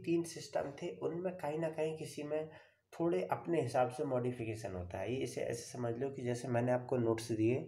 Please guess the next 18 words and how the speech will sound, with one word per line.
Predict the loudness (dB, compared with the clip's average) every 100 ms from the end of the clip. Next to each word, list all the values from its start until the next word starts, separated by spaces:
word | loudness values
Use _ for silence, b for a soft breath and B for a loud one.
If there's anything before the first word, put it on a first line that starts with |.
| B B B 4
अगर | 6 6
आपको | 4 6 4
दो | 6 6
मंथ | 6 6
और | 6 6
मिल | 2
जाए | 6 6
तो | 6
आप | 4 4 2
उनको | -2 0 0
अपने | 2 0 0 -2 -2 -2 0
according | 2 4 4 4 0 -8 -20 b b
मॉडिफाइड | 6 6 6 4 4 4
करके | 0 0 -2
खुद | -8 -8
के | -2 0
नोट्स | 0 -4 -8
बनाओगे। | -8 -6 -8 -8